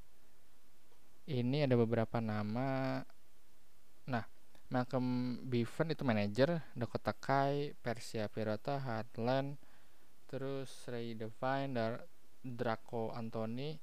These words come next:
Vizcaya, eh, Mila, Mila Malani, Blair Blo-, Baldwin, sama Dexter Lumis. Beberapa gua kaget sih, karena kayak Dak-, eh, Dakota Kai gitu-gitu ya. Terus si yang mirip Brock Lesnar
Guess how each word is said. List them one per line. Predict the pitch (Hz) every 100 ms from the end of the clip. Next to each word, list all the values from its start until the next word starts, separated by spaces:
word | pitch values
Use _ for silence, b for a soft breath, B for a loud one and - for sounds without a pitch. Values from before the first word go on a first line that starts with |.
| b b b b -
Vizcaya, | - 123 - 117 107 110 127 160 - - - -
eh, | 139 123 117
Mila, | 117 117 113 110 - -
Mila | 123 123 123 120 120 117
Malani, | 117 117 113 113 117 113 113 110 113 113 123 170 - - - -
Blair | - 127 123 117
Blo-, | 113 117 - 127
Baldwin, | 117 110 - 165
sama | 160 131 135 123
Dexter | 117 - 127 123
Lumis. | 127 135 - - B B B B B
Beberapa | 139 131 165
gua | 165
kaget | - 131 147 -
sih, | - 98 - b b b b - - - -
karena | 107 110 120 120 120 117 120 - - - - -
kayak | - 107 107 101
Dak-, | 107 - - 143
eh, | 113 107
Dakota | 110 - 107 104 -
Kai | - 127 127
gitu-gitu | 117 107 123
ya. | 120
Terus | - 131
si | - - - 117 117 113 113 - - - - - - - - - -
yang | 127 117
mirip | 117 120
Brock | 120 120
Lesnar | 117